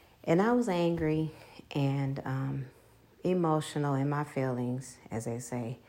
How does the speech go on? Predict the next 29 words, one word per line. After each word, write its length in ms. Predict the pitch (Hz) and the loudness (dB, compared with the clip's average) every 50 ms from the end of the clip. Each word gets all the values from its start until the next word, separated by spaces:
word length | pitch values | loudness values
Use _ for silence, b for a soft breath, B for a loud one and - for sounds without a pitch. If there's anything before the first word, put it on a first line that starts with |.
| b b b b b b b b b b b b b b b - _ _ | b b b b b b b b b b b b b b b -20 _ _
and 580 | - - 127 127 127 127 127 123 123 123 120 - - - - _ _ _ _ _ _ _ _ _ _ _ _ | -2 0 2 2 4 2 2 2 0 -2 -4 -6 -10 -20 -20 _ _ _ _ _ _ _ _ _ _ _ _
realizing 720 | 190 160 151 165 160 156 160 156 151 147 147 147 143 143 | 0 4 6 8 8 8 8 8 6 6 4 2 2 2
that 120 | 135 135 131 | 2 2 2
when 160 | 135 127 123 | 0 0 0
I 80 | 123 | 0
think 340 | 123 - - 151 160 185 - | -2 2 4 4 4 4 4
about 300 | - 151 139 139 139 139 | 0 0 0 0 -2 0
this 160 | - 135 131 | -2 -4 -4
particular 540 | - - 147 139 - - 143 139 - 131 123 | -4 -6 -8 -4 -2 -2 -2 0 0 -2 -2
situation, 720 | 127 - 131 127 - 127 120 127 131 131 131 - - 123 120 | -2 -2 -4 -4 -4 -2 -2 0 0 -2 -2 -2 -4 -4 -4
it 160 | - 131 - | -4 -4 -2
brings 400 | 123 127 135 135 135 131 127 131 | 0 0 2 2 2 0 0 0
all 200 | 123 123 123 123 | 0 0 0 0
that 200 | 123 120 113 104 | 0 0 0 0
up. 340 | 107 101 104 - - - - - - - | 2 0 0 0 -2 -8 -16 -20 -20 -16
So 480 | - - - - 127 117 113 113 110 - - | -12 -8 -4 -2 0 0 2 0 0 -2 -4
it's 260 | - 117 - - - - | -6 -8 -10 -10 -6 -4
anger, 580 | 123 127 135 131 131 135 135 139 127 117 123 131 - - | -2 0 2 2 0 0 0 0 0 0 0 -2 -2 0
hurt, 420 | - 120 120 120 107 - - - - B B B B B B B B B B B | 0 2 2 2 2 0 -4 -8 -18 B B B B B B B B B B B
disappointment, 880 | - 131 127 - - 123 - - - 143 139 131 127 - 131 131 - - | 0 0 0 0 -2 -6 -4 -2 0 2 2 2 2 2 0 0 0 -2
regret, 840 | 113 117 139 - - 143 135 127 127 127 127 - - - - - B B B B B B B B B 135 | -2 -4 -4 -4 -4 -2 -2 0 0 0 0 -2 -4 -6 -10 -10 B B B B B B B B B -2
um, 280 | 127 123 123 120 120 - | -2 0 0 -2 -2 -2
even 260 | 117 123 127 135 131 | -2 0 0 0 0
a 80 | 131 127 | 0 0
little 220 | 123 117 123 131 | 0 0 0 0
bit 180 | - 131 131 135 | -2 -2 -2 -2
of 80 | 139 | -2
denial, 800 | 143 127 127 139 143 147 160 165 165 170 165 165 165 160 160 160 B B B B B B B B B B | -2 -2 -2 0 0 0 0 0 2 2 2 2 2 0 -2 -6 B B B B B B B B B B
resentment. 720 | - 131 127 123 127 135 135 143 - - 139 143 143 151 | 0 2 2 2 4 4 4 4 4 2 2 2 2 0